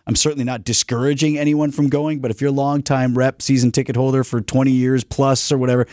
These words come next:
maybe this isn't your style. I don't think they're gonna have any problem selling tickets.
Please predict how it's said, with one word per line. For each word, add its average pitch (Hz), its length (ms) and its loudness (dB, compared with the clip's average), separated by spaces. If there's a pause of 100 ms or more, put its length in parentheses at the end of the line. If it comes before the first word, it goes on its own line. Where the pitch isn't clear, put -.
(220)
maybe 180 360 2
this 190 260 -4
isn't 190 280 -2
your 175 160 2
style. 185 520 0 (120)
I 170 60 0
don't 175 100 -2
think 147 140 -4
they're 147 80 -4
gonna 143 120 2
have 135 100 0
any 139 100 0
problem 147 260 -2
selling 127 280 -2
tickets. - 440 -4